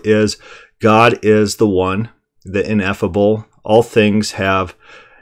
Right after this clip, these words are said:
have resulted from emanations from that one. And the goal of every good creature is to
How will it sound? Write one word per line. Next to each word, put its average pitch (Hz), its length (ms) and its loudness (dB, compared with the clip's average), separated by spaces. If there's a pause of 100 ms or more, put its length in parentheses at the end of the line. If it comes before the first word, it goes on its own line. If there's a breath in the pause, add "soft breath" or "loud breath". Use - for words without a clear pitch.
have 98 560 -2
resulted 110 540 2
from 98 320 -4
emanations 101 720 -2
from 98 320 -2
that 90 260 -4
one. 101 380 0
And 107 200 -6
the 107 80 0
goal 120 280 4
of 107 80 0
every 110 240 2
good 101 260 0
creature 110 540 -4
is 95 300 -4
to 98 360 -4